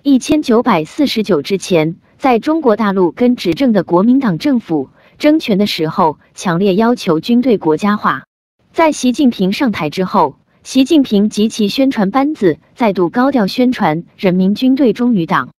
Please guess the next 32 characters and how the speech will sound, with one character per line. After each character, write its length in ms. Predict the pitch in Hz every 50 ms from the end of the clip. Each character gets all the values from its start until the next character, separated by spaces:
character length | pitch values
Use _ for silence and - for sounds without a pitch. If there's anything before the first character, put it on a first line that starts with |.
| _ _ _ _ _ _ _ _
中 200 | - 359 349 339
国 180 | 302 262 262
网 160 | 269 247 208
民 180 | 180 180 180 196
抱 220 | - 269 262 240
怨 180 | 226 233 208 196
中 200 | 196 277 285 302
共 160 | 294 320 254
的 120 | 214 185 165
这 160 | - 247 214
种 200 | 175 175 147 147
宣 240 | - - 262 262 277
传 180 | - 208 185
口 240 | 208 - - 165 127
号 340 | - - 196 175 151 - _ _ _
非 200 | _ - 269 277
常 240 | - - 190 160 160
可 160 | - - 151
笑， 380 | 143 - 208 180 151 135 - _ _ _ _ _ _ _ -
类 200 | 277 320 311 294
似 220 | - - 269 226
于 100 | 202 208
宣 260 | 208 - 269 262 262
传 340 | 269 - 226 175 156 165 - - _
张 220 | - 254 254 262
三 220 | 269 - 294 294 285
老 180 | 254 180 135
婆 340 | 123 - - 170 156 151 - _ _
忠 240 | - 254 262 269 262
于 120 | 214 190
李 160 | 175 170 139 139
四。 320 | - - - 165 139 -